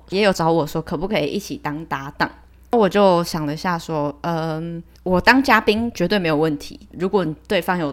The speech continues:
他的节目，然后邀请我的话，我会很开心。但如果要找我当固定的 partner，我就说，呃，暂时没有办法，因为可能现在就是已经 dedicate 在这个，呃，不打草稿上面了，很难再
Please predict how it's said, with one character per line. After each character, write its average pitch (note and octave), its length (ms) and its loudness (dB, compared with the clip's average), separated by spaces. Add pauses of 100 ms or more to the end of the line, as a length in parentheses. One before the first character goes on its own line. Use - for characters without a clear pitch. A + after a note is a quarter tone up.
他 - 160 -8
的 E3+ 100 -6
节 D3+ 200 -4
目， D#3 220 -4
然 D3 100 -4
后 D#3+ 240 -2 (180)
邀 A3 120 0
请 F#3 200 -4
我 D#3 120 0
的 - 80 -4
话， E3+ 180 -4
我 D3+ 60 -2
会 G3 80 0
很 A3 200 -2
开 - 240 -8 (100)
心。 - 280 -12 (400)
但 A#3+ 280 6
如 G3 120 2
果 G#3 120 4
要 F3 120 8
找 F3+ 180 0
我 D#3+ 120 0
当 E3+ 340 0
固 A#3+ 220 -4
定 G3+ 140 -2
的 E3 100 -2
partner， D#3+ 460 -2 (180)
我 E3+ 100 -2
就 F#3+ 100 0
说， F3+ 200 0
呃， E3 160 0
暂 E3 200 0
时 - 160 -12
没 C#3+ 100 -2
有 C3+ 60 -6
办 - 260 -4
法， - 120 -20 (180)
因 B3+ 100 0
为 D4 60 2
可 B3+ 120 -2
能 F3 100 -2
现 G#3+ 140 -2
在 A3 60 2
就 G#3 120 -4
是 G3+ 140 -2
已 D#3 60 -2
经 E3+ 220 -4
dedicate E3 380 -4
在 C#3+ 140 -4
这 D3 80 -8
个， G2+ 260 -10 (300)
呃， F#2 160 -14
不 F#3+ 140 -10
打 C3 120 -2
草 - 200 -10
稿 - 120 -12
上 D#3 220 -10
面 D3+ 160 -10
了， G#1 100 -16 (260)
很 D#3+ 200 -8
难 D#3 320 -4
再 E3 340 -2